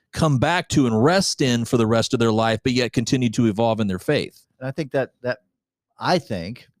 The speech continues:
Speaker 2: just my thought on that would be sticking with what we said in the very beginning, which is sticking with the heart of the message, you know, the
Speaker 1: Mm.
Speaker 2: redemption message, the forgiveness message, the generosity
Speaker 1: Right.
Speaker 2: message. I think sticking with the heart of it and staying away from,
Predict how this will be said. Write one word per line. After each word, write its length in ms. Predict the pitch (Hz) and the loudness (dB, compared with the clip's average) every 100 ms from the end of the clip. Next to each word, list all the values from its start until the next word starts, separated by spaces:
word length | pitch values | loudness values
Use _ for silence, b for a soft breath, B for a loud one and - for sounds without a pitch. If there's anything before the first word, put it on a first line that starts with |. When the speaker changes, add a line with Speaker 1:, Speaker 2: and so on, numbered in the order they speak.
| - | -18
Speaker 2:
just 200 | 101 - | -16 -14
my 240 | 80 95 | -12 -12
thought 340 | - 113 123 101 | -10 -6 -6 -6
on 180 | 82 | -8
that 280 | 85 87 104 | -10 -12 -12
would 180 | 113 87 | -14 -12
be 440 | 101 98 101 95 - _ - | -10 -8 -8 -12 -16 _ -20
sticking 380 | - 139 143 117 | -8 -8 -6 -8
with 140 | 107 | -8
what 140 | 110 | -10
we 80 | 98 | -10
said 140 | 95 107 | -8 -6
in 80 | |
the 60 | 98 | -6
very 200 | 98 98 | -6 -8
beginning, 400 | 92 95 117 95 | -8 -8 -8 -8
which 160 | 92 - | -10 -12
is 80 | - | -12
sticking 300 | 123 113 101 | -10 -8 -8
with 160 | 95 | -8
the 60 | 87 | -12
heart 240 | 82 117 | -8 -6
of 60 | 113 | -6
the 60 | 85 | -8
message, 540 | 82 82 82 90 - _ _ _ _ - | -10 -12 -14 -18 -20 _ _ _ _ -6
you 80 | 113 | -2
know, 80 | |
the 100 | 101 | 0
Speaker 1:
Mm. 60 | 98 | 0
Speaker 2:
redemption 500 | 98 120 117 - 104 | 2 2 0 -4 -4
message, 380 | 101 92 - 92 | -4 -6 -10 -12
the 100 | 98 | -10
forgiveness 580 | 110 104 104 104 95 - | -4 -2 -2 -4 -6 -6
message, 380 | 101 92 101 95 | -8 -6 -10 -8
the 140 | 104 101 | -8 -8
generosity 600 | 95 123 110 113 101 90 | -2 0 2 2 0 -2
Speaker 1:
Right. 80 | 101 | -2
Speaker 2:
message. 440 | 101 95 104 92 - b b b _ _ | -4 -6 -8 -10 -14 b b b _ _
I 180 | 98 127 | -8 -6
think 220 | - 139 | -4 -4
sticking 340 | - - 147 143 | -4 -4 -2 -2
with 120 | 117 | -2
the 80 | 98 | -2
heart 240 | 104 147 | 0 2
of 80 | 131 | 2
it 200 | 104 104 _ _ _ - | 0 -4 _ _ _ -6
and 220 | 113 104 | -4 -4
staying 340 | - 131 117 | -2 0 2
away 400 | 104 101 120 139 | 0 2 4 2
from, 640 | 139 - 113 101 98 98 | 0 -2 -2 0 -2 -6